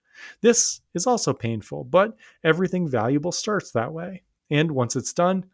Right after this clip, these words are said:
you'll have learned invaluable customer acquisition channels. This is a massive opportunity. It's business changing. Maybe you're stressed and don't know what to do. Great.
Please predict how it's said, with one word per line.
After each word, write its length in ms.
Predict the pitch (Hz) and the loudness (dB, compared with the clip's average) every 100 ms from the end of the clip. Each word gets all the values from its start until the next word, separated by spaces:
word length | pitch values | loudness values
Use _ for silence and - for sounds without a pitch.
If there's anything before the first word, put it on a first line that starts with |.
| _ | _
you'll 160 | 165 160 | 2 4
have 100 | 131 | 2
learned 220 | 143 139 | -2 -2
invaluable 880 | 233 196 180 135 143 160 160 123 120 | -2 0 0 2 2 4 2 0 -2
customer 440 | - 139 - 127 | -2 -4 -2 -4
acquisition 520 | 120 123 117 120 - | -2 -2 -2 -4 -6
channels. 500 | 107 127 151 190 - - _ - | -8 -8 -10 -10 -10 -12 _ -6
This 180 | 196 | -4
is 100 | 208 | -2
a 60 | 196 | 0
massive 480 | 185 185 185 185 160 | 0 0 0 0 0
opportunity. 760 | 156 151 139 175 151 196 190 _ | 0 -2 -4 -4 -4 -6 -14 _
It's 100 | - | -18
business 440 | - 190 151 120 | -2 0 0 -4
changing. 480 | - 107 107 147 160 - _ _ _ _ _ _ - - - - | -4 -6 -8 -12 -16 -20 _ _ _ _ _ _ -20 -20 -10 0
Maybe 240 | 170 208 | 2 2
you're 140 | 226 | 2
stressed 420 | 175 - 180 147 156 | 0 -2 -2 -2 -4
and 100 | 131 | 0
don't 160 | 131 | 0
know 60 | 131 | -2
what 160 | 123 | -6
to 80 | 123 | -6
do. 280 | 151 190 135 _ _ _ - | 0 0 0 _ _ _ -10
Great. 300 | - 196 151 | -4 -4 -6